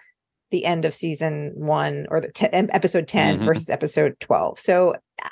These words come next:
Speaker 1: you know, I don't know. Um, it was certainly not my favorite, sh-, you know, one, but, like, um, Among the Lotus Eaters and Lost in Translation, they were both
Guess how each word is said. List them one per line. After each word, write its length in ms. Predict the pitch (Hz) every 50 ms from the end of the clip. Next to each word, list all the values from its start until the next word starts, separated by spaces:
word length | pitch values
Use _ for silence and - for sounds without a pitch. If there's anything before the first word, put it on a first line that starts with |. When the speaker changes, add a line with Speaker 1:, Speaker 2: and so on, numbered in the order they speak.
| - - -
Speaker 1:
you 80 | 269 262
know, 100 | 254 240
I 80 | 220
don't 160 | 277 302 302 262
know. 320 | 226 190 175 170 156 160 _ _ _ _ _ _ - _ _ -
Um, 420 | 202 202 202 202 196 196 196 190 190 _ _ -
it 40 | 214
was 160 | 220 214 - - -
certainly 280 | - 262 262 - 285 269
not 140 | 240 226 -
my 80 | 196 185
favorite, 460 | 196 _ - 233 226 220 208 - - -
sh-, 180 | - - - - _ -
you 80 | 208 185
know, 440 | 175 165 165 160 156 147 - - - _ _ _
one, 420 | - 165 165 151 143 147 147 156 - - - - - - - - - - _ _
but, 120 | - 240 -
like, 380 | 302 311 320 311 - - - _ _ _ _ _ _ _ _ _ _ _ _ _ _ _ _ _ _ _ _ _ _ -
um, 500 | 240 254 254 247 247 247 247 247 247 240 - _ _ _ _ _ _ _ _ _ _ _ _ _ _ _ _ _ _ _ _ _ _ -
Among 320 | 240 240 269 302 339 349
the 80 | 330 294
Lotus 360 | 233 247 240 247 262 247 -
Eaters 440 | 214 214 208 202 202 196 196 196 190
and 120 | - 196 190
Lost 200 | 190 196 202 -
in 60 | 214
Translation, 760 | 208 - 202 196 175 196 190 190 185 185 - 185 156 156 151 147
they 100 | 190 208
were 140 | 220 240 240
both 340 | 226 269 269 277 285 277